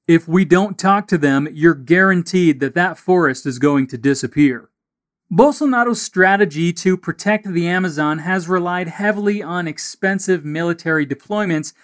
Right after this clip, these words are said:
that began in late twenty nineteen. But the government withdrew the armed forces at the end of April,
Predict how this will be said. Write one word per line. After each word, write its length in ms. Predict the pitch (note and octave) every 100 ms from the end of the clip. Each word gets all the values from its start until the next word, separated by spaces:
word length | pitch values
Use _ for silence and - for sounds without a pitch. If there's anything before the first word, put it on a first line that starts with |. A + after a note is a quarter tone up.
| _ _
that 220 | F#3 F#3+
began 340 | F3+ E3+ E3+ E3+
in 140 | E3
late 360 | C#3+ D3+ D#3+ -
twenty 320 | - C#3+ C#3+
nineteen. 720 | C3+ B2+ A#2+ E3 D#3+ B2 A2 _ _ _
But 260 | D#3+ E3+ F3+
the 80 | E3
government 520 | E3+ F#3+ F3+ F3+ E3
withdrew 640 | D#3+ E3+ E3 C#3+ F3+ G#3
the 180 | G3 F3
armed 280 | D#3+ F3 E3
forces 480 | - E3+ F#3 F#3+ D#3
at 180 | E3
the 160 | F#3 E3
end 180 | E3 F#3
of 100 | E3+
April, 440 | E3+ G3 F#3 C3+